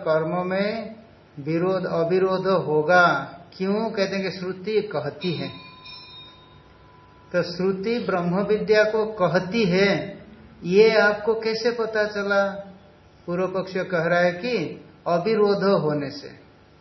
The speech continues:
देखिए, पहले पूर्व पक्ष कहता है कि दोनों को साथ कहा गया, इसलिए अविरोध होगा। सिद्धांत पूछता है कि दोनों को साथ कहा गया,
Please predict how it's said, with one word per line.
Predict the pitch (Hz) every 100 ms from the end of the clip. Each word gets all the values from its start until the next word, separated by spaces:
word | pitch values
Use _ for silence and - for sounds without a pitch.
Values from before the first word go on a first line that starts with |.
| _ _ _ _ - - - _ - _ _ - - -
देखिए, | 160 196
पहले | 185 - 175 165 214
पूर्व | 208 196 196
पक्ष | 196 196
कहता | 214 - 185 190 202
है | 202
कि | 214 170
दोनों | 170 185 196 202
को | 202
साथ | 190 180 175 185 190 -
कहा | 156 160 175
गया, | 170 202 190 143 - - - -
इसलिए | 185 185 208 208
अविरोध | 208 175 165 180 175 175
होगा। | 180 160 143 139 151 147 - - - - - - _ - - - - - - -
सिद्धांत | - 165 165 202 214 208
पूछता | 214 214 220
है | 214
कि | 220 240 196
दोनों | 151 175 185 202
को | 208 220
साथ | 214 196 196 -
कहा | 196 190
गया, | 185 208